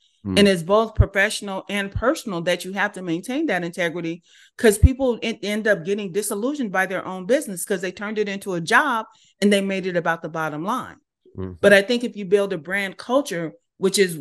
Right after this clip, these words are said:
Speaker 2: I think, starts from the personal brand, are you attracting the right people, not just as clients, but, but as hires, then I think it's gonna hit different. And I think companies can be built better and people won't be so fearful about hiring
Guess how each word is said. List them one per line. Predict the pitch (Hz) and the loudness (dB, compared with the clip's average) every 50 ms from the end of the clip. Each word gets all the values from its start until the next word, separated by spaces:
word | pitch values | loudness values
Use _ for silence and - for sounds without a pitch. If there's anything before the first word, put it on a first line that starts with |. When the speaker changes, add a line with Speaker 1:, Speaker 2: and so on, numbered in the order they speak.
| 131 - | -8 -2
Speaker 2:
I | - 147 165 | 0 0 0
think, | - 196 160 - | 0 -2 -8 -8
starts | - - 190 190 254 294 - | -6 -2 0 2 2 2 0
from | - 208 | -4 -8
the | 165 165 | -8 -6
personal | - - 165 175 170 - 170 165 | -2 -2 -2 -2 -2 -4 -8 -8
brand, | 147 165 165 165 165 165 165 - - - | -6 -4 -4 -2 -2 -4 -6 -8 -8 -8
are | 127 165 | -6 -4
you | 180 185 196 | 0 0 0
attracting | 190 - - 165 190 196 208 190 | 0 0 -2 -2 -2 -2 -4 -6
the | 180 165 | -4 -4
right | 160 180 190 190 - | -2 -2 -2 -4 -6
people, | 170 143 143 170 165 | -10 -8 -6 -4 -2
not | 170 170 170 165 160 | 0 0 0 -2 -2
just | 156 156 160 - | -4 -6 -6 -6
as | 110 110 - | -10 -12 -10
clients, | - - 247 294 262 190 170 | -8 -6 -4 -4 -4 -6 -8
but, | 165 156 165 160 147 143 - - - | -6 -4 -4 -4 -4 -6 -8 -8 -6
but | 165 165 156 | -4 -2 -2
as | 156 147 | -2 -4
hires, | - - - - 302 226 165 139 - - - _ _ _ _ _ _ _ _ _ _ | -2 0 0 0 0 0 -2 -4 -6 -8 -12 _ _ _ _ _ _ _ _ _ _
then | 175 202 226 226 | 4 6 8 8
I | 208 208 | 6 6
think | 208 226 208 226 | 4 -2 -4 -4
it's | 214 180 185 | -4 -4 -4
gonna | 185 175 151 151 | -4 -4 -4 -6
hit | 185 - 233 277 269 - | -4 -2 -2 -2 0 -2
different. | 190 180 175 175 - - | -6 -6 -6 -6 -6 -4
And | 160 170 160 | -4 -2 -2
I | 175 | -4
think | 175 196 190 180 | -4 -6 -10 -8
companies | - - 202 202 208 190 180 - | -4 -4 -4 -4 -4 -6 -6 -6
can | - 175 170 | -4 -4 -2
be | 156 156 | -2 -2
built | 147 139 170 175 165 - - - | -2 0 2 2 2 0 0 2
better | 180 208 233 202 160 143 143 - _ _ _ _ _ _ - | 2 2 4 2 0 -2 -4 -8 _ _ _ _ _ _ -2
and | 170 175 | -2 0
people | - 240 233 - 214 196 | 0 0 2 4 4 4
won't | 185 185 190 175 175 | 4 2 -4 -6 -6
be | 185 185 | -8 -10
so | 175 - 165 151 160 156 _ - | -8 -6 -4 -4 -6 -6 _ 0
fearful | 214 247 254 247 254 165 143 147 - - _ _ _ _ _ _ _ | 2 2 2 2 0 -6 -8 -8 -10 -14 _ _ _ _ _ _ _
about | - 180 180 180 156 - - | -2 2 2 2 2 0 -2
hiring | - - - 185 202 233 220 170 92 65 - - - | -8 -6 -2 0 2 2 2 0 -2 -6 -10 -16 -20